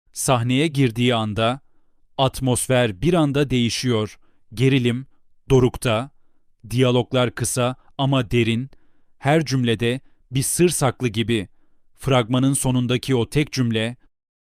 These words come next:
"Artık kimse eski değil." Her şeyi özetliyor aslında. Bu bölümde sadece yüzleşmeler değil, belki de bazı vedalar da olacak. Peki Eşref'in seçimi ne olacak? Rüyaya olan sadakati mi?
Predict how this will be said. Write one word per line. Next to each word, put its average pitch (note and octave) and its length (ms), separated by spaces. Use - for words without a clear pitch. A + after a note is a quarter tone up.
"Artık D#3+ 420
kimse F3+ 360
eski C#3 460
değil." A#2 320
Her F3 220
şeyi C3+ 280
özetliyor C3+ 600
aslında. A#2 580
Bu C3+ 200
bölümde A2 520
sadece C#3 560
yüzleşmeler B2 840
değil, B2+ 320
belki D#3+ 360
de B2 200
bazı D3 340
vedalar B2+ 540
da D#3+ 40
olacak. A2+ 580
Peki B2+ 440
Eşref'in C3 460
seçimi B2+ 440
ne B2+ 60
olacak? D3+ 560
Rüyaya B2+ 400
olan A#2+ 280
sadakati A#2+ 640
mi? C#3 240